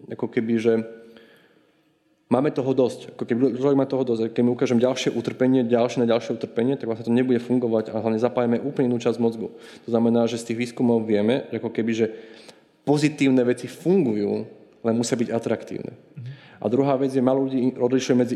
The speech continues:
informáciou a komunikáciou, ako keby, že efektívnou komunikáciou. Lebo ja nezmením tvoj život, keď ti poviem, že počuj, ty keď budeš otužovať každé ráno, ty budeš zdravší. Nebu-, nebudeš mať migrény, ehm, ehm, tebe sa zlepší kardiovaskulárny systém,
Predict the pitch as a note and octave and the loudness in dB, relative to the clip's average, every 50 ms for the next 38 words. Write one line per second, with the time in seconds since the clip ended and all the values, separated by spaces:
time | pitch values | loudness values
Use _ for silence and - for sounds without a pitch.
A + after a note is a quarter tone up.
0 | - A#2+ B2 A#2+ - D#3 C#3+ C3+ C3+ C3+ C3+ C3+ - - D3 C#3+ C#3+ D3 D3 - | 0 0 0 2 2 0 2 2 2 2 0 -2 -2 0 2 2 2 0 -2 -8
1 | - - - - - - - _ - - - - - D3+ C3 C3 C3 B2 A2+ - | -18 -20 -20 -20 -20 -20 -20 _ -10 -10 -6 -2 0 2 4 4 4 4 2 2
2 | - G#2+ G2+ G2+ - - - G#2+ - A#2 - B2+ A2+ A#2 A2+ B2 A2+ A#2 A2+ - | 2 -2 -2 -2 -4 -6 -6 -4 -2 -2 0 0 0 2 2 2 2 2 2 0
3 | B2 - C3 A#2+ A#2 - A#2+ A#2+ A2+ A2 G#2 - G2+ - - G#2 G#2+ A2 A2 A#2 | 0 0 0 0 0 2 2 2 2 2 2 -2 -6 -6 -6 -4 -4 0 2 2
4 | A#2 A#2 A#2+ C3 C3+ C3+ D3+ C3 B2+ A#2+ A#2 - B2 A#2 G#2+ A#2+ A#2 A#2+ - - | 2 4 2 2 2 2 2 2 2 2 2 0 -2 0 0 0 -2 -2 -2 -4
5 | A2+ - - A#2+ A2+ A#2 A#2 A2+ A2 A2 - - B2+ - - - - - - - | -8 -4 -2 0 2 2 2 2 0 -2 -4 -6 -10 -10 -8 -8 -8 -8 -10 -16
6 | - - A#2 - C3+ A#2 A#2+ A#2 - - - - - D3+ - F3 A#2+ A2+ G#2+ G#2 | -16 -12 -6 -4 -2 0 0 -2 -2 -8 -10 -6 -6 -2 0 0 2 2 2 0
7 | G2+ - - - - - - - - - - - C#3 C#3+ B2+ A#2+ A#2 A#2 A#2 A#2 | 0 -2 -6 -16 -20 -20 -20 -20 -20 -12 -4 -2 0 0 2 2 2 2 2 0
8 | A2+ - - - - - - _ _ _ - A#2+ A2+ A2+ A2 A2+ A2+ G#2+ A2 - | -2 -6 -12 -18 -20 -20 -20 _ _ _ -4 0 0 0 2 2 2 2 0 -2
9 | - - - - - - - - _ _ _ _ _ _ _ - _ _ - A#2 | -6 -12 -16 -20 -20 -20 -20 -20 _ _ _ _ _ _ _ -20 _ _ -4 0
10 | A2+ B2 B2+ B2+ B2 C3+ A#2+ A#2 G#2+ G#2+ G#2+ A2 A#2+ B2 C3 C#3 D#3 E3 E3+ - | 2 2 4 4 4 4 2 2 0 0 -2 0 0 0 0 0 -2 -4 -6 -8
11 | - - - - - _ - - - - - _ - A2 G#2+ G#2 G#2+ G#2+ G#2+ G#2 | -12 -20 -20 -20 -20 _ -20 -20 -20 -20 -20 _ -4 0 2 2 4 4 4 4
12 | G#2 G#2 G#2 A2 A2+ - A#2 A2+ A2 A2+ A2 - A#2 A#2+ A#2+ A#2+ B2 A2 A2+ A2 | 2 2 2 0 -2 -2 0 0 0 0 2 2 0 0 0 0 0 0 0 0
13 | - B2 A#2 G#2+ G#2 A2+ A#2 A#2+ B2 C3 C3 C3 - - - - D#3+ D#3 C#3 A2 | -2 -4 -4 -2 0 0 0 0 -2 -2 -2 -2 -4 -8 -4 -2 -2 0 0 -2
14 | G#2 G2+ - | -4 -6 -10